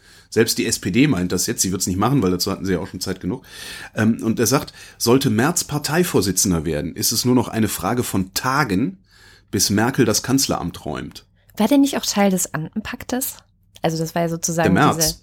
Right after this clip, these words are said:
Speaker 2: diese, diese Gruppe von jungen Männern, die sich irgendwie über den Anden, äh, zusammengeschlossen haben.
Speaker 1: Gute Frage, weiß
Speaker 2: Und,
Speaker 1: ich gar nicht mehr.
Speaker 2: ähm, dann gegen
Speaker 1: Ich weiß
Speaker 2: Merkel,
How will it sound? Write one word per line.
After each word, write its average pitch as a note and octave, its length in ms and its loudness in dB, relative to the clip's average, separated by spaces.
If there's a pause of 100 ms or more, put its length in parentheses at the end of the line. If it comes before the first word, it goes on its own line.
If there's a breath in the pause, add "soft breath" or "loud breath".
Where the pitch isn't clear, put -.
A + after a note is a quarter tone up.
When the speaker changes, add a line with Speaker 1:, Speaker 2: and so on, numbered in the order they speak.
(200)
Speaker 2:
diese, D#3+ 280 -2
diese D#3 240 -4
Gruppe F#3+ 320 -2
von E3+ 240 0
jungen E3+ 380 2
Männern, F3 320 2
die E3+ 100 -2
sich E3 300 -6
irgendwie E3 460 0 (360 loud breath)
über G3 220 6
den G3 280 2
Anden, G#3 720 4
äh, F#3+ 420 2
zusammengeschlossen G3 960 0
haben. F#3 600 2 (120)
Speaker 1:
Gute - 160 -6
Frage, A#2+ 460 -4
weiß F#3 200 6
Speaker 2:
Und, F3+ 60 6
Speaker 1:
ich F3+ 120 6
gar F#3 120 2
nicht F3+ 100 -2
mehr. E3+ 240 0
Speaker 2:
ähm, F3 260 2
dann E3+ 260 0
gegen E3+ 320 0
Speaker 1:
Ich D#3+ 60 0
weiß F3 120 2
Speaker 2:
Merkel, E3+ 380 2